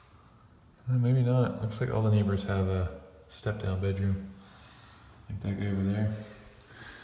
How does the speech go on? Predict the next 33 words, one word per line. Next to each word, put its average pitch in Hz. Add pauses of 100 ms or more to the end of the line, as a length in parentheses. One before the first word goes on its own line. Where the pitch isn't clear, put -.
(200)
Uh, 107
so 113
it's 113
a 117
room, 127 (560)
maybe 110
an 104
office. 107 (920)
Yeah, 120
not 139
having 143
a 101 (380)
bathroom 120
down 101
here, 101
I'd 98
say 101
it's 98
just -
an 101
office. 101 (560)
But 113
they 110
probably 120
call 110
it 101
the 104
fifth -
bedroom, 113 (1400)
which 101
I 98
would 117
also. 107